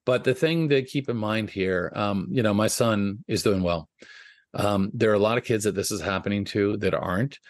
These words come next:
Um, and kids that this is happening to that are being restrained and secluded at school are probably more likely to be suspended, expelled.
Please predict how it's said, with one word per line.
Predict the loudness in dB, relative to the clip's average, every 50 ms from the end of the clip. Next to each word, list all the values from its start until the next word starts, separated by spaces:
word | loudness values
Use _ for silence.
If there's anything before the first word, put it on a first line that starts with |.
| -20 -20 -20 -20 -20 _ -6
Um, | -2 0 0 2 2 2 0 0 0
and | 0 0 0 0
kids | -2 -2 0 2 2 2 2 2
that | 0 0
this | 0 0 -2
is | -2 -2 -2
happening | -2 -2 -2 0 0 0 0 0 -2
to | -2 0 2 2 4 2 2
that | 2 0 0
are | 0 0 0
being | 0 0 0 0
restrained | 0 0 0 0 0 0
and | 0 -2
secluded | -2 0 2 2 4 4 2
at | 0 -2
school | -2 0 2 2 4 4 2 2 0 -6 -20 -20 -20 _ _
are | -2 0 0 2 2 2 0 0
probably | -2 -2 0 2 2 2
more | 2 4 4
likely | 4 2 2 2 0 0
to | 0
be | 0 0 -2 0 0 -2 -4 -4 -6
suspended, | -4 -4 -2 -2 0 0 0 2 2 2 2 0 0
expelled. | -2 -2 -2 -2 0 2 4 4 4 2 0